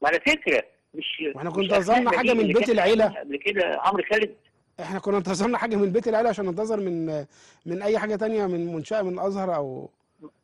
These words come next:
Speaker 1: ما أنا بقول لك عشان كده، يعني لو كان بيت العيلة فلح، كان دي فلحت. دي حاجة. الحاجة التانية، مش أخلاقنا دي اللي كانت هنسكر عمرو خالد؟ فاكر؟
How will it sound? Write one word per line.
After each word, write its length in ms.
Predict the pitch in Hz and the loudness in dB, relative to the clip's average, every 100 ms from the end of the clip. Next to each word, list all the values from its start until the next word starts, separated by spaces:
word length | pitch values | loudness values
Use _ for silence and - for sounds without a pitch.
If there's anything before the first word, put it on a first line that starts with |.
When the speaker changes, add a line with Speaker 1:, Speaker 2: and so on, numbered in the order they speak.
| - | -6
Speaker 1:
ما 100 | 147 | -4
أنا 100 | 147 | 0
بقول 240 | 170 247 | 2 2
لك 180 | 254 - | 0 -4
عشان 260 | 160 175 156 | -6 -6 -2
كده، 320 | 254 277 131 - | -2 -2 -8 -6
يعني 380 | 127 123 120 123 120 | -6 -6 -10 -10 -10
لو 120 | 120 | -8
كان 200 | - 165 | -4 2
بيت 160 | 180 185 | 2 0
العيلة 300 | 143 156 135 - | -4 -2 -2 -2
فلح، 360 | 117 - - _ _ | -4 -4 -10 _ _
كان 120 | - 143 | -18 -12
دي 100 | 202 | -2
فلحت. 360 | 247 240 - _ - - - _ _ _ - | -2 -2 -12 _ -20 -20 -20 _ _ _ -14
دي 80 | - | -12
حاجة. 280 | - 120 - _ - | -6 -6 -6 _ -10
الحاجة 200 | 170 175 | -4 -4
التانية، 380 | - 135 127 120 - - | -4 -6 -6 -12 -18 -14
مش 160 | 160 165 | -12 -6
أخلاقنا 360 | - 214 226 208 | -6 -2 -2 -2
دي 100 | 202 | -6
اللي 120 | 220 | -6
كانت 160 | 190 - | -8 -8
هنسكر 360 | 165 - 208 190 | -8 -4 -4 -2
عمرو 220 | 196 190 | -4 -4
خالد؟ 220 | 202 233 - _ _ _ _ _ _ _ _ - | -4 -6 -8 _ _ _ _ _ _ _ _ -2
فاكر؟ 420 | 208 240 220 | 0 -2 -8